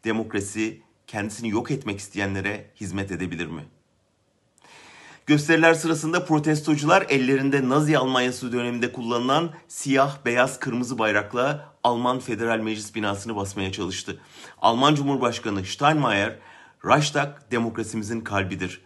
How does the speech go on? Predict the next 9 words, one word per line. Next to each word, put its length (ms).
Reich 360
bayrakları 760
ve 320
aşırı 360
sağcı 400
ayaklanmayla 800
meclis 500
binasına 460
saldırı 600